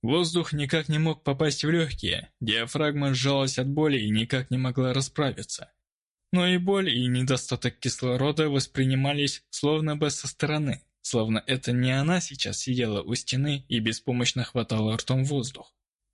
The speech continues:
«Если ты сильный, выгляди слабым». Так, кажется, у Сюньцзы.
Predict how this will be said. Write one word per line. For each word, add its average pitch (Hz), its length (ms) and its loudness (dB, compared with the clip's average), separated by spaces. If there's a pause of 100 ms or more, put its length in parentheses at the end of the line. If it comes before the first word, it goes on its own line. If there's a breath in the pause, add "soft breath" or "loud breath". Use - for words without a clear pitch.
«Если 143 400 0
ты 139 200 2
сильный, 165 800 -2 (500)
выгляди 156 500 2
слабым». 139 580 -2 (540)
Так, - 540 -2
кажется, 131 560 -2
у 127 320 0
Сюньцзы. 131 760 -2